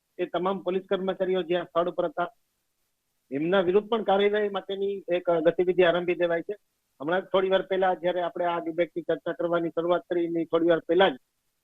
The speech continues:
મેં ઉચ્ચ અધિકારીઓ સાથે વાત કરી છે. એમણે કહ્યું છે કે ચોક્કસપણે એ તમામ કર્મચારીઓ અને ખાસ કરીને જે લોકો અહીંયા ગુંડા તત્વો જોડાયેલા છે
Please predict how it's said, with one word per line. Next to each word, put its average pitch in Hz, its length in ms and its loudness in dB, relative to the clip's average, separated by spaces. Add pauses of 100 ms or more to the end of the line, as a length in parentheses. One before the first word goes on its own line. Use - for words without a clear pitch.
(320)
મેં 175 920 -4
ઉચ્ચ 170 220 -2
અધિકારીઓ 175 500 4
સાથે 170 260 0
વાત 165 260 4
કરી 175 180 -2
છે. 180 180 -6 (540)
એમણે 175 520 2
કહ્યું 180 200 0
છે 185 100 -6
કે 180 160 -2
ચોક્કસપણે 175 540 -2
એ 170 320 2
તમામ 165 420 -2 (160)
કર્મચારીઓ 175 720 2
અને 160 440 0
ખાસ 165 300 2
કરીને 165 280 2
જે 151 160 6
લોકો 165 220 2
અહીંયા 156 280 2
ગુંડા 151 300 2
તત્વો 160 380 -2
જોડાયેલા 151 380 4
છે - 140 -14